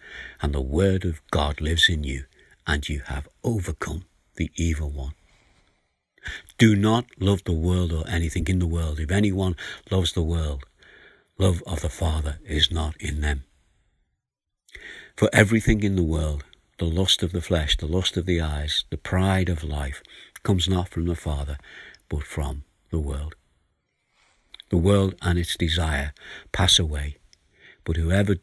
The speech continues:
does the will of God lives forever. Dear children, this is <clears throat> the last, <clears throat> excuse me, dear children, this is the last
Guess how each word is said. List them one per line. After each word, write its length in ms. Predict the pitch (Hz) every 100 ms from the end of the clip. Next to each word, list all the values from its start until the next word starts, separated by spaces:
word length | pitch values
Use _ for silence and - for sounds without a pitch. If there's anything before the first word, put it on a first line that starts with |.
| _ -
does 340 | 98 92 - -
the 100 | 78
will 220 | 82 95
of 160 | 92
God 280 | 82 73 73
lives 220 | 76 78
forever. 500 | - 82 76 73 71 - _ _ _ _ _ _ _ _ _ _ - _ 85
Dear 280 | 92 95 87
children, 480 | - 73 76 71 71 _ _ _ _ _ - - _ -
this 340 | 98 104 - -
is 440 | - 131 104 - - _
<clears throat> 120 | -
the 360 | 180 160 92 -
last, 420 | 110 - - - - - -
<clears throat> 280 | - - -
excuse 540 | 226 117 - 95 80
me, 200 | 78 71 -
dear 200 | 113 120
children, 520 | 113 - 85 76 69 67 - - - _
this 260 | 90 107 - 110
is 320 | 95 82 -
the 100 | 76
last 420 | 69 73 82 -